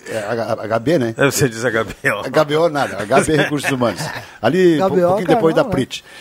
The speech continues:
Speaker 1: E, e na época, as empresas avisavam os funcionários, futuros funcionários, com Opala, cara. Opala quatro portas, um funcionário da empresa, da Souza Cruz e outras empresas também,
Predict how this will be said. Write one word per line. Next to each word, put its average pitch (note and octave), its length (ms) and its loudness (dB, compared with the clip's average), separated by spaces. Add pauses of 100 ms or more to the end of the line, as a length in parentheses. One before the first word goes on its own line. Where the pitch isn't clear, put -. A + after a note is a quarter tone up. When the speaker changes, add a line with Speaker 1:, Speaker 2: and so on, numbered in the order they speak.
(140)
Speaker 1:
E, D3+ 540 0
e D3 40 0
na D3+ 180 0
época, G3 440 2
as D3+ 220 2
empresas C#3+ 580 0
avisavam A#2 640 -2
os F#2+ 140 -10
funcionários, G#2+ 680 -4
futuros C#3+ 460 -2
funcionários, G#2+ 640 -2 (360)
com C3 200 -6
Opala, B2+ 520 0
cara. - 220 -18 (360)
Opala B2 300 -2
quatro A#2+ 300 0
portas, G#2 400 -2
um G2 100 -6
funcionário A2+ 680 -2
da E3 100 0
empresa, B2+ 420 -2
da E2+ 80 -12
Souza F#2 300 -8
Cruz A#2+ 340 -2
e F#2+ 80 -4
outras G2 240 -6
empresas F2 340 -8
também, G2 320 -4